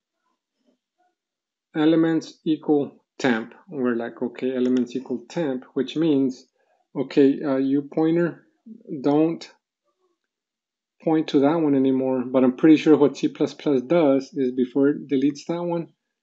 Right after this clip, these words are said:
it gets this one to point to it, okay? And afterward, it deletes the reference, okay? It's like, "Okay, I don't need that one pointing anymore 'cause that one was just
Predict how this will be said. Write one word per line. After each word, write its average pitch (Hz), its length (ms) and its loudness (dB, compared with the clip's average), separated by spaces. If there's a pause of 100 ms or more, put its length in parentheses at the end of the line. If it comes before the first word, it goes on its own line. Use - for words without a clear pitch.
(680)
it 135 160 -4
gets - 260 0
this 147 260 4
one 127 180 2
to 123 100 -8
point 123 380 -4
to 117 180 -4
it, 98 120 -12 (380)
okay? 135 420 -4 (300)
And 135 200 -2
afterward, 135 600 0 (720)
it 135 140 -8
deletes 127 600 0
the 131 160 -2
reference, 120 640 -4
okay? 143 220 -10
It's 127 260 -8
like, 131 180 -14
"Okay, 131 300 -6
I 131 160 -14
don't 135 320 -14
need 135 200 -10
that 147 120 -8
one 131 140 -6
pointing 139 320 0
anymore 117 520 -2 (640)
'cause 120 280 -6
that 135 240 -4
one 139 220 -4
was 123 200 2
just 127 640 -2